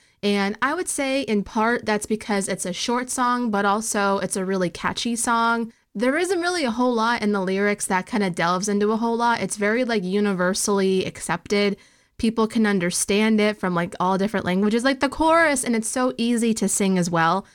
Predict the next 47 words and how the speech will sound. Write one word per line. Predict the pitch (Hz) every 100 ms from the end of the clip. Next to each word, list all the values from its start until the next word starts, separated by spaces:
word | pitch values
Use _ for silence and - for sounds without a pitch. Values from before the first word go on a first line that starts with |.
| _ _
That's | 262 311 -
the | 302
thing | 294 294
about | 233 214 220
songs | 226 202 208 208
that | 196
become | 190 - 190 185
so | - 190
popular | 190 185 175 196 185 175
amongst, | 175 175 170 170 -
like, | 170 165 -
everyone | 175 185 190 185
in | 180
the | 170
world | 160 160 170
is, | 165 165 - _ _ _ -
even | 247 269
if | 285
you | 277
don't | 262 254
understand | 247 196 - 208 208
the | 190
language, | 170 180 196 196
if | 202
there's, | 208 226
like, | 277 277
a | 170
hook | - 220 240 -
or | 180
a |
catchy | 170 220 190 - 220
part | 226 226 226
in | 208
the | 175
chorus | 175 202 202 208 -
or |
something | 208 190 185 185 185 - _ _ -
that | 196
everyone | 208 214 226 208 202
can | 202 208 180
sing | 175 220 202
along | 180 185 190
to | 196 214 196
or | 190
something, | 214 190 208 190 190
it | 202 196
just, | 202 196 190 -